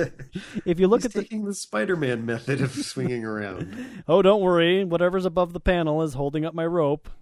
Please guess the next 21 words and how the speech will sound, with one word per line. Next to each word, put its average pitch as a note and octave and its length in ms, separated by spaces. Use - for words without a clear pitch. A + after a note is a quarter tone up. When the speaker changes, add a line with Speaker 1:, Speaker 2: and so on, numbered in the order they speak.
Speaker 1:
Uh, C3 180
but D3 100
in D3+ 60
the D#3 80
previous A3+ 420
panel, D3+ 440
we D3 100
can C3+ 160
see E3 220
that C#3+ 200
there's C#3 240
at C3 120
least F#3+ 360
twenty B3 460
feet A3+ 380
of B2 240
blue F#3+ 240
sky B2+ 500
straight C3 320
above C3 500
Meccano, D3+ 540